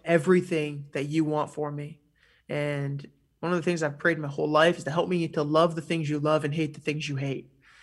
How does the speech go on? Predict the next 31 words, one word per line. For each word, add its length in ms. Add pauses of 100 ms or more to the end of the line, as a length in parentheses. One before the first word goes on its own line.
(300)
And 680 (1800)
I 80
was 120
walking 420
through, 360
and 100
I, 60
and 160
I 60
heard 280
the 60
voice 260
of 120
God 420
speak 340
to 60
me, 440 (320)
and, 640 (580)
um, 600 (280)
he 80
said, 180
"Will 120
you 120
really 220
go 240
wherever 420
I 60
want 200
you 60
to 60
go?" 500